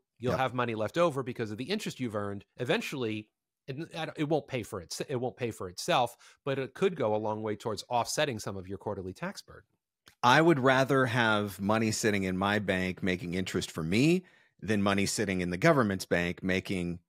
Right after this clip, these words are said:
Speaker 2: money for them, which is something that I thought was really interesting 'cause I was reading an article that talked about how people get so excited when they get a tax refund.
Speaker 1: Mm-hmm.
Speaker 2: Well, the reality is that by getting a tax refund,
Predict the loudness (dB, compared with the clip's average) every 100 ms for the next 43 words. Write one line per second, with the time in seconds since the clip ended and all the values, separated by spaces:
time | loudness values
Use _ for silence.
0 | _ _ 0 2 0 0 2 2 2 0
1 | -2 0 0 2 4 4 4 4 4 2
2 | 2 2 4 2 4 2 2 -2 0 0
3 | 0 0 0 2 2 2 2 -2 -2 2
4 | 2 2 0 0 0 -2 -2 -2 -2 -4
5 | -2 0 0 -2 2 2 2 0 -2 -2
6 | -2 -4 0 2 2 0 -4 -4 -6 -10
7 | -12 -20 -20 -18 -12 0 6 6 4 -4
8 | _ _ -2 2 6 6 4 4 2 2
9 | 0 2 2 4 2 0 0 0 0 2
10 | 0 2 2 2